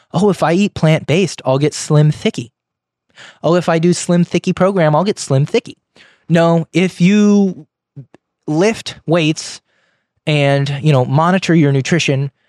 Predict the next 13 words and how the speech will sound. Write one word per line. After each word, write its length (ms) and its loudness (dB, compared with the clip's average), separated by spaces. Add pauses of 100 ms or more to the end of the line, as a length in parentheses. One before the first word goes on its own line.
(260)
for 320 0
years 320 2
and 120 2
years 180 2
and 140 2
years, 440 0
you'll 220 0
likely 340 0
develop 460 2
a 80 4
really 280 4
good 240 -2
physique. 560 -2